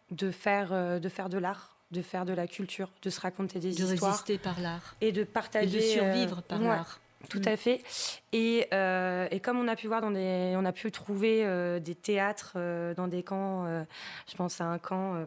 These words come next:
Speaker 1: euh, le camp d'Émile, euh, à Aix-en-Provence, par exemple, où on a vu des, on a vu des théâtres à l'intérieur destinés à la craie. Et là, dans la jungle à Calais, euh, ils, euh, des migrants avaient fabriqué,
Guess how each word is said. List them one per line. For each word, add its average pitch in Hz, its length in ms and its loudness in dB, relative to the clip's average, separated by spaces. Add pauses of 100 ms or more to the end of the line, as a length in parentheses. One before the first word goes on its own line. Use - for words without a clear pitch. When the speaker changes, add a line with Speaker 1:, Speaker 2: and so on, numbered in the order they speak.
(160)
Speaker 1:
euh, 170 120 -4
le 165 80 -6
camp 180 140 -4
d'Émile, 185 400 -2
euh, 156 280 -6 (680)
à 190 140 4
Aix-en-Provence, 190 640 0
par 180 100 -2
exemple, 190 500 0
où 185 60 -6
on 175 80 -4
a 165 100 -4
vu 156 140 -12
des, 160 440 -10 (540)
on 196 160 0
a 175 100 -2
vu 160 140 -10
des 175 100 -2
théâtres 185 480 -2
à - 20 -2
l'intérieur 175 460 -2
destinés 180 300 -2
à - 20 -2
la 175 100 -2
craie. 262 260 -4 (520)
Et 196 100 2
là, 196 240 4
dans 202 240 2
la 190 140 2
jungle 208 280 0
à 196 80 2
Calais, 202 600 2
euh, 180 440 0
ils, 175 340 -6
euh, 175 220 -2
des 175 120 -4
migrants 190 440 0
avaient 185 240 0
fabriqué, 208 680 -2